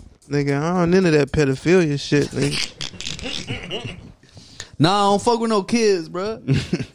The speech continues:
Speaker 1: <laughs>
Speaker 2: I'm, my feet hurt. I told you.
Speaker 1: I ain't know they had doctors for that shit. Like, niggas could get that shit fixed.
Speaker 2: Oh, I'ma tell my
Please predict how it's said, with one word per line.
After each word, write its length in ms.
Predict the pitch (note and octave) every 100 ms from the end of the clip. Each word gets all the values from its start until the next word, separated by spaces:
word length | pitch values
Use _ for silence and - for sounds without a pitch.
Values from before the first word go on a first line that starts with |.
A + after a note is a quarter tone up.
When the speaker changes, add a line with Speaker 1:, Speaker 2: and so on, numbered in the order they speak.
| _
Speaker 1:
<laughs> 180 | _
Speaker 2:
I'm, 220 | D#3 G3+ F3
my 160 | F#3+ F3+
feet 320 | - C#4 A3
hurt. 180 | A#3 F3
I 120 | D#3+
told 420 | - A#3+ C#4+ A3
you. 60 | E3
Speaker 1:
I 220 | A#2 D3
ain't 100 | D#3+
know 140 | F3 F#3+
they 100 | E3
had 260 | D#3 C3
doctors 400 | A#2 F3+ - D3+
for 100 | -
that 200 | C#3 C#3+
shit. 380 | B2 D3 D3+ -
Like, 220 | C3 C3+
niggas 360 | C3 C#3 E3 F3
could 140 | C#3+
get 160 | B2+ C3+
that 120 | D3
shit 240 | C#3 D3+ C#3+
fixed. 440 | - F#3+ E3 - D#3+ C#3 - - -
Speaker 2:
Oh, 280 | F#3+ G3 F#3
I'ma 120 | A3+
tell 220 | B3 B3+
my 120 | A#3